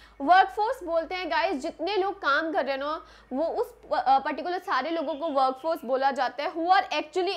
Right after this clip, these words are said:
employed at a particular time। वो हमारी वर्कफोर्स है, यानी कि हमारे देश में जितने लोग एक टाइम पर काम कर रहे हैं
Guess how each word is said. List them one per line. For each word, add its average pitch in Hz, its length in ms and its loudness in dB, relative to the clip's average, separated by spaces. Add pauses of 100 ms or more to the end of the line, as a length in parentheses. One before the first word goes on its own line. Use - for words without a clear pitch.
employed 294 460 0
at 294 140 -2
a 330 80 0
particular 269 520 -4
time। 202 260 -8 (460)
वो 440 240 2
हमारी 320 300 2
वर्कफोर्स 311 760 0
है, 254 60 -4
यानी 285 220 -4
कि 403 60 -4
हमारे 294 540 0
देश 294 380 -4
में 302 220 -4
जितने 330 400 -4
लोग 311 300 2
एक 311 180 -10
टाइम 277 260 -2
पर 339 220 -2
काम 311 400 -4
कर 247 180 -6
रहे 247 140 -6
हैं 277 100 -4